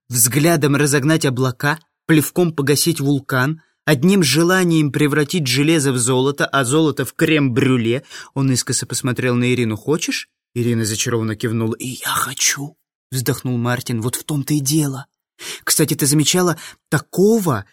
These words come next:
не обещает ни одна религия в мире, разве что по первости, когда предел мечтаний есть от пуза и через дырочку в ограде рая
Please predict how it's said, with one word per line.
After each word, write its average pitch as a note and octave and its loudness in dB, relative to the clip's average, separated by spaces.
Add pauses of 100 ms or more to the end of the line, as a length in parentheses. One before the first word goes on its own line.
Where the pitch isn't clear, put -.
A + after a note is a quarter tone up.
(200)
не C#3 2
обещает D#3+ 2
ни D#3+ 2
одна D3+ 4
религия D#3+ 4
в D3+ 0
мире, F3 2
разве C3 2
что C#3+ -2
по D3+ -2
первости, C#3+ 0 (200)
когда C#3 0
предел C#3+ 2
мечтаний C#3+ 2
есть C3+ 2
от - -8
пуза D#3+ 2
и D#3+ -2
через C#3 0
дырочку C3+ 2
в B2+ 0
ограде B2+ 2
рая C3+ 2